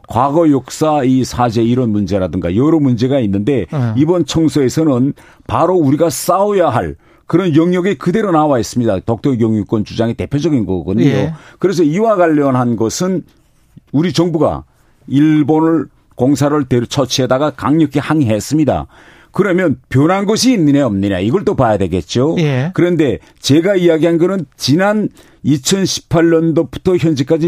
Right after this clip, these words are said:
Speaker 1: 육 년 동안 일본 외교 청소를 우리가 비교해 보면
Speaker 2: 음.
Speaker 1: 변한 부분이 대단히 많다. 제가
Speaker 2: 음.
Speaker 1: 이걸 이야기했습니다.
Speaker 2: 거기에 주목했다.
Speaker 1: 그렇죠. 그러면
Speaker 2: 그게 어떤 부분인가요?
Speaker 1: 어떤 부분이냐? 자,
Speaker 2: 예.
Speaker 1: 윤석열 대통령이 일본에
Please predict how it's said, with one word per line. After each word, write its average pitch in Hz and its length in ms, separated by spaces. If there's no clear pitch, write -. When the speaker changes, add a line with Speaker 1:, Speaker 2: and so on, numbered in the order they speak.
Speaker 1:
육 156 100
년 220 320
동안 185 240
일본 139 340
외교 113 240
청소를 123 440
우리가 104 260
비교해 151 360
보면 104 460
Speaker 2:
음. 156 580
Speaker 1:
변한 185 360
부분이 233 260
대단히 143 320
많다. 104 520
제가 139 200
Speaker 2:
음. 147 60
Speaker 1:
이걸 175 260
이야기했습니다. 104 720
Speaker 2:
거기에 156 320
주목했다. 147 480
Speaker 1:
그렇죠. 143 460
그러면 156 460
Speaker 2:
그게 214 240
어떤 208 520
부분인가요? 131 320
Speaker 1:
어떤 - 180
부분이냐? 143 540
자, 120 500
Speaker 2:
예. - 60
Speaker 1:
윤석열 156 460
대통령이 156 500
일본에 139 400